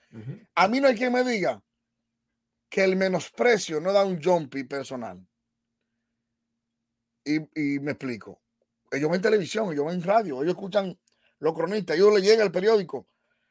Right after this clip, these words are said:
Speaker 2: ellos le llega la media, bueno, la media, vamos a decir, ellos ven todos los Instagram de todo el mundo.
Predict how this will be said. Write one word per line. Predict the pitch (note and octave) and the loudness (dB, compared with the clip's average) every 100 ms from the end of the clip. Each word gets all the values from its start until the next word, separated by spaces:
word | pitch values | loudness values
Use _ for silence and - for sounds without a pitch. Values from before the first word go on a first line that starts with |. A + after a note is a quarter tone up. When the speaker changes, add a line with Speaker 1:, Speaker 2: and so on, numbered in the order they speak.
| _ | _
Speaker 2:
ellos | - F3+ | -4 0
le | G3 | 2
llega | G#3+ A3 | 4 6
la | G3+ | 4
media, | A#3 F#3+ E3 - | 2 0 -2 -2
bueno, | A3+ A3 F3+ _ E3 | 0 0 -2 _ -2
la | F#3 G#3 | 2 2
media, | A#3+ F#3 | 2 2
vamos | G3+ G#3 G#3 | 2 0 -2
a | |
decir, | G#3+ - _ _ | -6 -8 _ _
ellos | - G3+ G3+ | -2 2 2
ven | B3+ | 4
todos | B3 G#3+ | 6 6
los | G#3+ | 4
Instagram | A3+ G3+ F#3+ | 2 2 2
de | |
todo | E3+ | 2
el | G3 | 0
mundo. | A3+ A#3+ F3 - | 2 0 -2 -8